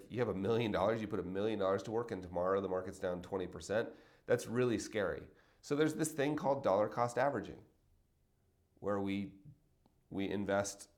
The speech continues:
you know, we could say something like, "You've got a million dollars, we're gonna invest,"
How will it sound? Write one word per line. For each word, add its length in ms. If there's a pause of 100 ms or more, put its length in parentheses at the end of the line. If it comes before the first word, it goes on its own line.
(140)
you 80
know, 160
we 160
could 160
say 140
something 400
like, 340 (400)
"You've 120
got 120
a 60
million 360
dollars, 380
we're 160
gonna 180
invest," 380